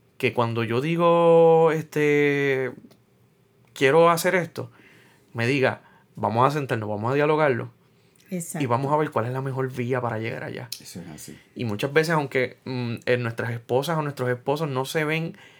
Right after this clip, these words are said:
Speaker 1: en ese sueño o alineados en esos planes,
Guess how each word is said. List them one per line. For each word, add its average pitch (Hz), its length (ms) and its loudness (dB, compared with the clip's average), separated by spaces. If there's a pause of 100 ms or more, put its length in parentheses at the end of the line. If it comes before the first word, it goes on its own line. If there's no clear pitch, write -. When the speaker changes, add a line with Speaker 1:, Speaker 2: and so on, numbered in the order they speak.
(180)
Speaker 1:
en 127 160 -2
ese 131 240 -4
sueño 160 460 -2
o 127 240 2
alineados 123 460 0
en 160 140 -2
esos 165 260 -4
planes, 147 360 -6